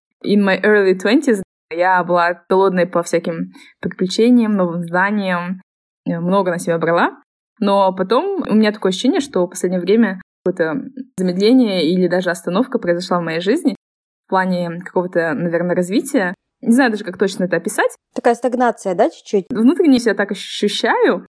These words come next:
Speaker 1: Возможно, развивались просто какие-то другие сферы моей жизни и стороны, наверное, моего характера.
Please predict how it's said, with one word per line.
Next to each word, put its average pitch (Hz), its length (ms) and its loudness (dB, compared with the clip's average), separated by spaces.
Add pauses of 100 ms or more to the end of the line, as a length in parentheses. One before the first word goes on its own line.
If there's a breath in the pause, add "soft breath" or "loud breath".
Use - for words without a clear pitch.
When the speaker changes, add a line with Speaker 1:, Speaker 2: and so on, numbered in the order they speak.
Speaker 1:
Возможно, 233 540 2
развивались 220 500 0
просто 226 280 -2
какие-то 190 260 -8
другие 196 300 0
сферы 196 360 -2
моей 185 200 2
жизни 226 500 2
и 202 160 2
стороны, 220 360 0
наверное, 185 260 -2
моего 175 200 -2
характера. 175 600 -6